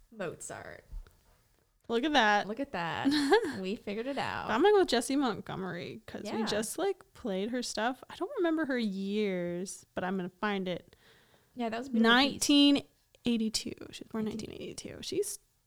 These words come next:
Speaker 2: her music is becoming super standard now.
Speaker 1: Okay.
Speaker 2: I,
Speaker 1: Yeah.
Speaker 2: yeah,
Speaker 1: 'Cause we,
Speaker 2: I've
Speaker 1: yeah, you guys just performed
Speaker 2: we
Speaker 1: it.
Speaker 2: played Strum, which was the
Speaker 1: Mm-hmm.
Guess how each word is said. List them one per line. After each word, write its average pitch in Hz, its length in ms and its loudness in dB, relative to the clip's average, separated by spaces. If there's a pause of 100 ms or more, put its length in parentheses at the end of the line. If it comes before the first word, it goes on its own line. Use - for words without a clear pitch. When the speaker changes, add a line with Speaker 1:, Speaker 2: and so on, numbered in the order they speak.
(340)
Speaker 2:
her 285 180 -2
music 311 360 2
is 330 100 2
becoming 226 340 0
super 208 360 -2
standard - 420 -4
now. - 300 -8 (200)
Speaker 1:
Okay. 202 460 -6 (140)
Speaker 2:
I, - 80 4
Speaker 1:
Yeah. 220 280 6 (200)
Speaker 2:
yeah, 240 220 2
Speaker 1:
'Cause 233 100 6
we, 240 60 6
Speaker 2:
I've 233 160 -10 (240)
Speaker 1:
yeah, 240 200 -2
you 190 140 -2
guys 220 220 -4
just 196 140 -12
performed 180 220 -4
Speaker 2:
we 254 80 4
Speaker 1:
it. 254 80 0
Speaker 2:
played 311 220 6
Strum, 196 600 2
which 220 180 -2
was 208 140 0
the 196 320 2
Speaker 1:
Mm-hmm. - 100 -12